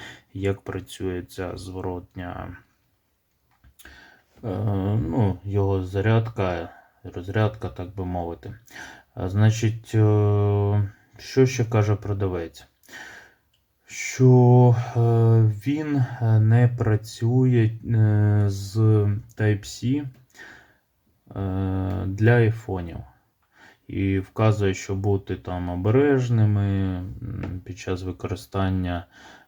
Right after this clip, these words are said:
е, зарядку Type-C для Apple.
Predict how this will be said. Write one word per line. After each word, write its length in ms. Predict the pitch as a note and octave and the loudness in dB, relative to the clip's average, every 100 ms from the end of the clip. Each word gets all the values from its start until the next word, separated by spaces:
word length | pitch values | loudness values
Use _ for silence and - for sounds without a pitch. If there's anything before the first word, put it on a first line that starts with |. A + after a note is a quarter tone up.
| - | -14
е, 220 | A#2+ F2 | -10 -8
зарядку 520 | F2 F#2 F2 E2 - F2+ | -8 -6 -4 -6 -8 -12
Type-C 640 | - E2+ - - A#2+ A2+ | -8 -8 -10 -8 -4 -2
для 160 | G2 F2+ | -2 -4
Apple. 500 | E2+ D#2+ - A2+ | -4 -8 -10 -12